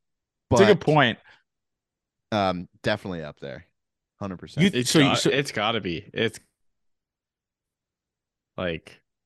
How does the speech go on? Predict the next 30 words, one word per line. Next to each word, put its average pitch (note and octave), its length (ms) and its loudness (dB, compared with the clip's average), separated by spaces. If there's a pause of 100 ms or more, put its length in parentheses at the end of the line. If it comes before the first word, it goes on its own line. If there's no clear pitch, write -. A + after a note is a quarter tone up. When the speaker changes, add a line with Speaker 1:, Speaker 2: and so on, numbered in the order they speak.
(1400)
Speaker 3:
he's A#2 280 -4
just G2+ 240 -8
dominating. - 760 -8
It's - 140 -16
been A#2+ 120 -4
a F#2 80 -4
while G2 300 -2
since - 260 -10
we've - 120 -16
had - 200 -6
a C#2 320 -6 (540)
dominant D#2+ 400 -8
pitcher - 500 -10 (280)
like - 180 -8
this. - 360 -8 (1160)
Speaker 1:
But C3+ 60 0
let's E3+ 180 2
go A3+ 100 0
into G#3 120 2
that D#3+ 100 0
Robbie D3+ 240 2
Ray C3+ 200 2
year. G2 140 0
I F#2 40 -4
mean, G2 140 -2
two - 260 -4
eighty-four C3+ 640 -4
E A#2+ 80 -6
R G#2+ 200 -2
A. F#2 260 -6